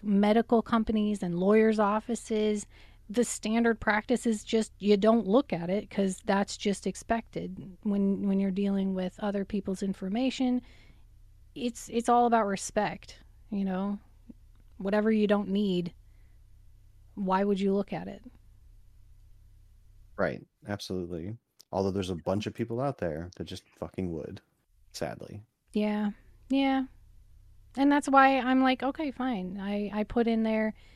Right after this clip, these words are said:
Speaker 1: "If you just wanna give me the posts folder," all that has, well, it has your articles and it has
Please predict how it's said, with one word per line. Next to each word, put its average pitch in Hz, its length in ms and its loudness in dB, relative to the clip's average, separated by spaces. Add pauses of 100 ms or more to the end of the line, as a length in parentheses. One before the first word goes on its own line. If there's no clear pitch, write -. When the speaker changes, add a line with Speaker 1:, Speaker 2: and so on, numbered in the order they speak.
(120)
Speaker 1:
"If 208 160 -4
you 220 80 -2
just 214 240 0
wanna 214 200 2
give 202 160 -2
me 202 100 -2
the 202 80 -10
posts - 460 -2
folder," 226 420 -2 (340)
all 247 260 2
that 247 220 2
has, 226 460 0 (320)
well, 269 120 6
it 262 100 2
has 254 200 4
your 240 120 2
articles 277 640 4
and 262 200 2
it 233 80 -2
has 233 220 2